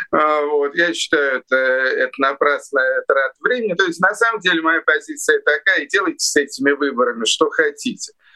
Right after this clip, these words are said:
Хотите, идите на выборы и рисуйте там пипиську в избирательном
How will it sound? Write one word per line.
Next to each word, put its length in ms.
Хотите, 640
идите 460
на 180
выборы 880
и 80
рисуйте 540
там 200
пипиську 920
в 80
избирательном 840